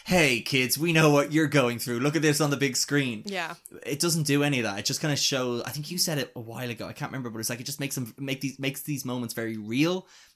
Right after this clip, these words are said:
Speaker 1: and
Speaker 2: Mm-hmm.
Speaker 1: not as, um, what's the word? Not scripted, but not as, um, sort of rehearsed, I suppose.
Speaker 2: Yeah, and I find it's neither played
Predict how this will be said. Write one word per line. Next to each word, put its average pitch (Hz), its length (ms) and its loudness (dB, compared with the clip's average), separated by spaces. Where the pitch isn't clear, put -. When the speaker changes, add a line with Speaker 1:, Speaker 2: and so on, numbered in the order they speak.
Speaker 1:
and - 20 -4
Speaker 2:
Mm-hmm. 127 40 -2
Speaker 1:
not 127 200 0
as, - 840 4
um, 113 340 -10
what's - 140 -10
the 117 60 -12
word? 104 120 -8
Not 147 100 -6
scripted, 123 460 -4
but 120 100 -8
not 127 120 -2
as, 120 280 2
um, 110 400 -8
sort 127 240 -4
of 110 160 -8
rehearsed, 123 520 -2
I 113 80 -2
suppose. 101 480 -4
Speaker 2:
Yeah, 220 340 2
and 233 100 2
I 226 60 2
find 233 220 0
it's 214 100 -6
neither 233 420 -2
played 214 600 -4